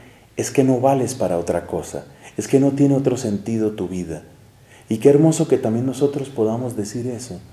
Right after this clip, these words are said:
qué hermoso que nosotros podamos decir que no tiene otro sentido, no tiene otra razón de ser nuestra vida,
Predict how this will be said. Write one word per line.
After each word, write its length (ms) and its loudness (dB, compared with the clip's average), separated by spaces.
qué 80 4
hermoso 400 2
que 80 0
nosotros 460 -2
podamos 440 -2
decir 420 -6
que 540 2
no 220 2
tiene 300 8
otro 280 2
sentido, 600 -2
no 100 0
tiene 200 2
otra 160 2
razón 400 -2
de 120 0
ser 220 0
nuestra 340 -4
vida, 340 -4